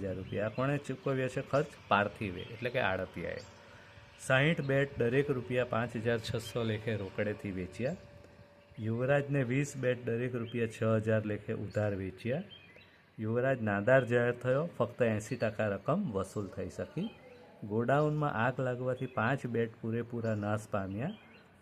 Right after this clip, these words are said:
જે અંગે ઇન્સ્યોરન્સ કંપનીએ રૂપિયા પંદર હજારનો દાવો માન્ય રાખ્યો. ફક્ત પંદર હજારનો દાવો માન્ય રાખ્યો છે, એટલે આ અસામાન્ય નુકસાન શોધવું પડશે. ઉપરની વિગતો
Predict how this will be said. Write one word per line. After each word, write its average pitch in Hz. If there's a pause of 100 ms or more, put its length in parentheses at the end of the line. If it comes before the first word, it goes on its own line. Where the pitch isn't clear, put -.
(100)
જે 117
અંગે 127 (120)
ઇન્સ્યોરન્સ 123
કંપનીએ 113
રૂપિયા 110
પંદર 107
હજારનો 110
દાવો 95
માન્ય 95 (600)
રાખ્યો. 98
ફક્ત -
પંદર 123
હજારનો 127
દાવો 110
માન્ય 104
રાખ્યો 98
છે, -
એટલે 110
આ 104
અસામાન્ય 110
નુકસાન 110 (200)
શોધવું 101
પડશે. 92 (580)
ઉપરની 143
વિગતો 120